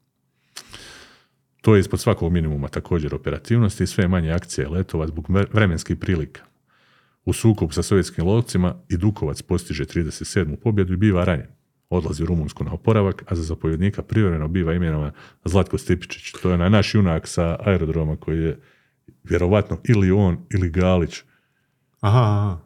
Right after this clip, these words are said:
Speaker 1: srušio nesrušeni avion.
Speaker 2: V D, znači V D Zlatko Stipičić.
Speaker 1: Jeste, on upada, a uskoro u tom periodu gine i ovaj Albin Šval iz ove grupe koja je došla. Petnaestog ožujka prekinuto izvršavanje svih daljnjih zadataka,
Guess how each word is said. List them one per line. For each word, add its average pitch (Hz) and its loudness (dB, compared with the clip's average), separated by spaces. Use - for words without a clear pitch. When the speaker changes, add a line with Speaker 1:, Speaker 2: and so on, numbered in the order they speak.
Speaker 1:
srušio 87 2
nesrušeni 80 0
avion. 82 0
Speaker 2:
V 113 4
D, 113 4
znači 95 -2
V 113 2
D 120 2
Zlatko 104 -2
Stipičić. - -8
Speaker 1:
Jeste, 90 4
on 90 4
upada, 117 2
a 90 2
uskoro 104 4
u 104 2
tom 82 -2
periodu 92 2
gine 90 2
i 92 0
ovaj 85 0
Albin 87 0
Šval 80 -2
iz 73 -4
ove 73 -6
grupe 78 -6
koja - -10
je 76 -8
došla. 78 -10
Petnaestog 110 4
ožujka 110 4
prekinuto 95 0
izvršavanje 90 0
svih 107 0
daljnjih 90 2
zadataka, 101 0